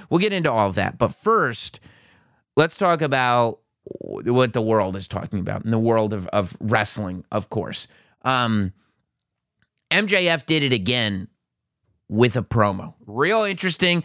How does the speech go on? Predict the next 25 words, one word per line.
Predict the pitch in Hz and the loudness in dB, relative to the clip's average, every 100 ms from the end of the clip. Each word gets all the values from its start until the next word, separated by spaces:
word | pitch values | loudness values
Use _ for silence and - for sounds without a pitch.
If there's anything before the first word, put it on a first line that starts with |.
| - | -6
You | 131 110 | -4 0
look | 151 180 | 2 2
back | 185 165 160 | 0 -2 -4
at | 139 | -2
A | 147 | 2
E | 156 | 2
W | 151 147 143 | 2 0 0
Dynamite | 139 135 135 127 110 | 2 2 2 0 0
this | 120 - | -2 0
week, | 120 117 110 - - | 2 2 0 -8 -4
and | 117 120 | -2 0
to | 127 | 2
me, | 123 151 156 151 - _ | 2 2 2 2 -2 _
top | - 147 151 | 0 2 2
segment | - 143 131 135 | -2 -2 0 2
of | |
the | 123 | 2
week | 120 123 95 | 2 0 2
by | 117 113 | 2 2
a | |
mile | 113 117 110 107 104 98 - | 2 2 2 2 0 0 -6
is | - 98 | -6 -2
a | 113 | -2
promo | 120 110 104 95 | 2 2 2 -2
segment, | 92 98 90 - - | -2 -4 -2 -8 -12